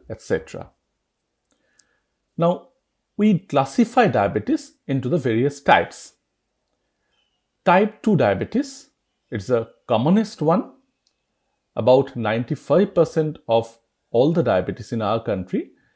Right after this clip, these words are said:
uh, the patients are actually suffering from type two diabetes. The other types of diabetes are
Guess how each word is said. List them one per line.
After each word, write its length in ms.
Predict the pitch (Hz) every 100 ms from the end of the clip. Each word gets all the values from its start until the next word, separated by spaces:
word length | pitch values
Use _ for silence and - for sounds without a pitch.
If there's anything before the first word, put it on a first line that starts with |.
| _ _ _ _ _ _
uh, 180 | 113 104
the 140 | 104
patients 380 | - 117 - 113
are 100 | 117
actually 280 | 98 - 107
suffering 400 | - 98 98 101
from 300 | - 165 269
type 300 | 123 92 -
two 120 | 170
diabetes. 720 | 107 - - - - - - _ _ _ _ _ _ _
The 140 | 131 123
other 280 | 117 120 208
types 320 | 208 160 -
of 100 | 135
diabetes 520 | 120 110 113 120 -
are 220 | - 113